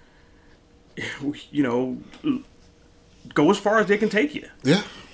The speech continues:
Speaker 2: Okay, how about the Chargers and Ravens in Baltimore?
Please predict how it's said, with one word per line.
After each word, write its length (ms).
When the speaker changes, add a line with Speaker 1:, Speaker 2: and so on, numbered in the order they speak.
Speaker 2:
Okay, 220
how 80
about 300
the 460
Chargers 480
and 100
Ravens 560
in 140
Baltimore? 640